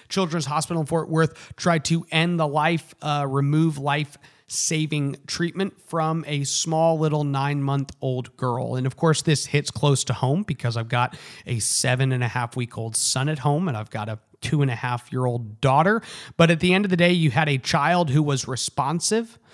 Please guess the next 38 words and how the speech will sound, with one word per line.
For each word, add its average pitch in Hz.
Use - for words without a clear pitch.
who 147
could 120
move 156
and -
make -
sounds. 170
And -
I 113
mean, 123
this 139
is 123
from 120
talking 131
to 120
multiple 123
people 123
close 131
to -
the 123
situation, 127
and 170
a 156
hospital 175
that 165
decided 156
they 139
s-, 120
wanted 151
to 143
remove 165
her 160
from 165
life 202
support, -
and 135
they 139
wanted 139
her 131